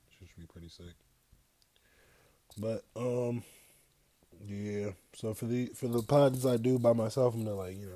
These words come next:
just keep them shorter so we could get something daily going again. And then when I have a guest, obviously they'll be a little bit longer. But, um,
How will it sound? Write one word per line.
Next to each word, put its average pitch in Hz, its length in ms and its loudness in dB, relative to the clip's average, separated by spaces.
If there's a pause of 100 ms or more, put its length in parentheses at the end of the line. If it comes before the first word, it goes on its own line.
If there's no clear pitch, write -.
just 101 180 -10
keep 107 140 -6
them 92 140 -12
shorter 101 420 -8 (100)
so 85 80 -20
we 87 100 -16
could 85 220 -18 (560)
get 104 180 -6
something 95 360 -6
daily 107 420 -6 (180)
going 107 260 -10
again. 120 320 -10 (160)
And 90 120 -14
then 92 320 -12 (1000)
when 104 160 -4
I 101 100 -2
have 101 180 -2
a 95 60 -6
guest, 95 460 -6
obviously 92 400 -10
they'll 87 160 -10
be 87 120 -12
a 87 80 -12
little 90 160 -12
bit 85 120 -14
longer. 90 460 -14 (260)
But, 90 260 -12
um, 92 280 -16